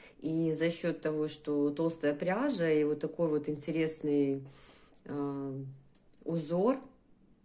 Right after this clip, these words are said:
оно дает такой эффект. Посередине очень красивая коса, а, симпатичный свитерок. На толстых спицах вяжется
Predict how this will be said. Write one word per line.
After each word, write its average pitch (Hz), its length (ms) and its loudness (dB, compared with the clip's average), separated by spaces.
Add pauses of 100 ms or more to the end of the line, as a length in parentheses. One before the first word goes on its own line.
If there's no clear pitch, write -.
(420)
оно 165 200 0
дает 160 340 4
такой 151 320 0
эффект. 127 380 -6 (1120)
Посередине 170 840 2
очень 156 340 -2
красивая 143 600 -2
коса, 160 560 -2 (800)
а, 143 540 -4 (320)
симпатичный 135 760 -6 (580)
свитерок. 131 600 -6 (1120)
На 160 180 -2
толстых 185 380 -4
спицах - 480 -8
вяжется 143 540 -6